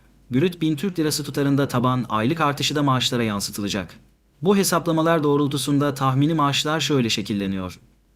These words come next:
En düşük Sosyal Sigortalar Kurumu Bağkur emekli maaşı on altı bin sekiz yüz seksen bir Türk Lirası, on sekiz bin beş yüz doksan üç Türk Lirası. En düşük memur maaşı elli dokuz bin sekiz yüz beş Türk Lirası. En düşük memur emeklisi maaşı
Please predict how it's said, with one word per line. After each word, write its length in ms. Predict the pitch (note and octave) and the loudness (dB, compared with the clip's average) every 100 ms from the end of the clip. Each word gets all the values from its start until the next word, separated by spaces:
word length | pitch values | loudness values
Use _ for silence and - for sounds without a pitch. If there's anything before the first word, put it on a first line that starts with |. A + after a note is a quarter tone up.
| _ | _
En 180 | F3 G#3+ | 2 2
düşük 220 | F#3 F#3 | 2 -2
Sosyal 320 | D#3+ C#3+ D3+ | -2 -2 -2
Sigortalar 600 | C#3 C#3 C#3 C3+ C3+ B2+ | -2 0 0 2 0 0
Kurumu 440 | A#2 B2 B2 B2+ G#2+ | 0 0 0 0 2
Bağkur 320 | A#2+ C#3 E3 | 0 2 0
emekli 320 | C3 B2+ C3 | 0 0 0
maaşı 420 | A#2 G2 - G#2 F2 - _ _ | 0 0 -2 -4 -8 -18 _ _
on 160 | - E3+ | -4 0
altı 260 | E3+ D#3 | 2 0
bin 80 | D#3 | -2
sekiz 300 | D3+ D3 D3+ | -2 -2 -2
yüz 100 | D3 | -2
seksen 400 | C3+ C3 C#3+ C3+ | -2 -2 -2 0
bir 140 | C#3 C#3+ | 0 -2
Türk 240 | D#3 C#3 | -4 -2
Lirası, 360 | G#2 F#2 B2 B2+ - - | -2 -2 -4 -6 -10 -6
on 140 | D#3+ | -4
sekiz 360 | F3 D#3+ E3 C3+ | -2 -2 -2 2
bin 160 | C#3 | 2
beş 200 | C3+ D3 | 4 2
yüz 160 | D3 B2+ | 0 0
doksan 260 | B2+ - D3 | -2 0 -2
üç 160 | D3 | -2
Türk 200 | - A#2 | -4 -4
Lirası. 320 | G#2+ G2 A2 E2+ _ _ _ - | -4 -2 -4 -8 _ _ _ 0
En 200 | F#3+ G3+ | 2 4
düşük 260 | - F3 | 2 0
memur 320 | D3 C#3+ D3+ | 2 2 2
maaşı 480 | C#3+ A2 G2 - G#2 F#2+ - _ _ _ | 2 2 0 -2 -2 -6 -20 _ _ _
elli 220 | B2+ C3+ | 2 4
dokuz 340 | C#3+ C#3 F3+ C#3+ | 2 2 0 2
bin 120 | D3+ | 0
sekiz 340 | C#3+ C3+ D#3+ | 0 -2 -2
yüz 180 | D3 C3+ | -2 -2
beş 180 | D3 C#3+ | -2 0
Türk 240 | - A#2 | -2 -2
Lirası. 360 | G#2 G2+ - G2 - _ _ _ | -2 -2 -4 -6 -10 _ _ _
En 200 | D#3 G3+ | 0 4
düşük 260 | G3 F3 E3+ | 4 0 0
memur 300 | D3 D3 D#3+ | 0 2 2
emeklisi 440 | C#3 C3 B2+ A#2 | 2 2 0 -2
maaşı 460 | A#2+ G#2 G2 - G2+ | 0 0 0 -2 -4